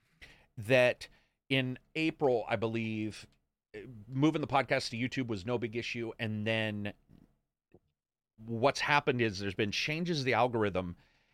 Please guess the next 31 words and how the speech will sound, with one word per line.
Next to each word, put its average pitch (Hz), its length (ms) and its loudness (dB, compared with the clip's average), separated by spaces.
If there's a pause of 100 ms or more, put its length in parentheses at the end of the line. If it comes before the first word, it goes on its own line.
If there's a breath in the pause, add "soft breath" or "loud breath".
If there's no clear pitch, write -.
(140 soft breath)
and 117 280 2
people 180 320 0
not 151 260 0
watching 131 280 0
the 117 80 0
podcast 110 540 2 (120)
didn't 131 240 2
affect 110 400 0
reviews, 98 680 -4 (280)
didn't 120 260 0
affect - 380 -2
previews, 85 360 -8
didn't 113 180 -4
affect - 240 -4
their 98 100 -2
numbers. 87 320 -4
Now 127 540 0
it - 120 -8
seems 127 300 -6
like 117 180 0
it's - 160 -6
dramatically 101 1160 -2 (300 soft breath)
affecting 90 460 -2
the 90 80 -8
numbers 78 320 -12
because 110 320 -4
they're 123 140 4
not 120 240 0
getting 104 260 -4
alerts 95 440 -4
anymore. 82 420 -14